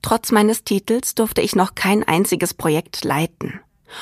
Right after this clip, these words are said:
Obwohl ich meinen Master in Markt- und Medienforschung mit eins Komma sieben abgeschlossen habe und mir beim Einstieg versichert worden ist, dass ich sehr schnell mehr Verantwortung übernehmen würde. Das Ganze ist noch ein wenig tragischer,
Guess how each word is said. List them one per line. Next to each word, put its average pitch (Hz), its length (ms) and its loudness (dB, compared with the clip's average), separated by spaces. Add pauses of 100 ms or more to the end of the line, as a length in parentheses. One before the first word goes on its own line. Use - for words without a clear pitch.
(140)
Obwohl 233 320 6
ich 269 80 -4
meinen 214 260 6
Master 196 400 6
in 156 200 2
Markt- 165 340 4
und 180 160 0
Medienforschung 185 720 4
mit 185 120 2
eins 196 200 0
Komma 196 200 2
sieben 220 300 0
abgeschlossen 156 640 0
habe 165 300 4 (320)
und - 200 0
mir 247 100 2
beim 233 160 4
Einstieg 269 440 -2
versichert 226 460 2
worden 196 260 6
ist, - 320 -4 (240)
dass - 160 -2
ich - 180 -4
sehr 247 240 0
schnell 226 320 4
mehr 196 200 4
Verantwortung 160 720 0
übernehmen 151 480 2
würde. 151 260 -2 (1500)
Das - 220 -10
Ganze 165 300 2
ist - 120 0
noch 160 140 2
ein 151 160 2
wenig 151 240 0
tragischer, - 640 2